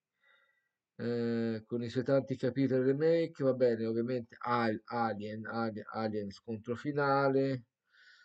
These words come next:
di James Cameron dell'ottantasei, e poi la struttura classica del,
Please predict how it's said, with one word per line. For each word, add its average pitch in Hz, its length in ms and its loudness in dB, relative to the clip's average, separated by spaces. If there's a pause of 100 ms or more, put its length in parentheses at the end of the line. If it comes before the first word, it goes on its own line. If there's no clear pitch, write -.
(120)
di 113 160 -6
James 123 320 2
Cameron 123 540 0
dell'ottantasei, 117 1000 0
e 98 80 -4
poi 113 220 -6
la 104 80 -4
struttura 113 500 -4
classica 107 640 -4
del, 95 240 -4